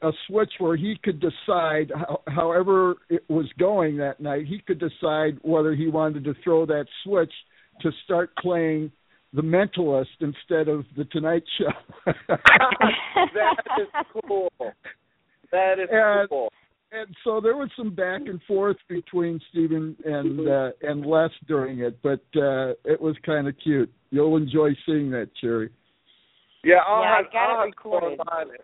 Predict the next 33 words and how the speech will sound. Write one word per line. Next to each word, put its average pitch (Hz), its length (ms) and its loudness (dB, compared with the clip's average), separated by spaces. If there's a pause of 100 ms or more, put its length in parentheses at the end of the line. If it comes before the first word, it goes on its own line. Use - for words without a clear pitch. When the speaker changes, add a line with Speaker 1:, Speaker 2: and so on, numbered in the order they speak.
(600)
Speaker 2:
and 151 240 -6
look 165 240 0
at 143 180 4
it. 135 140 -2
I 190 100 -2
tell 220 200 -4
you 196 180 0
what, 170 300 0 (380)
I, 202 320 2 (1000)
I 208 120 0 (160)
still 220 300 2
think 185 240 -4
David 170 280 0
Letterman 151 420 -2 (100)
should 139 160 -10 (180)
still 143 260 0
be 143 300 -2
there. 110 280 0
You 120 180 -10
know, 160 260 0
it's, 165 120 -4 (480)
he 214 140 0
was 202 280 2
like 170 320 2
a 147 60 0
legend. 139 720 -2
I 185 540 2 (380)
think 185 280 -4
he 180 240 -6
is 165 240 -4
the 151 100 -6
most 147 280 -4 (140)
funniest 185 500 -2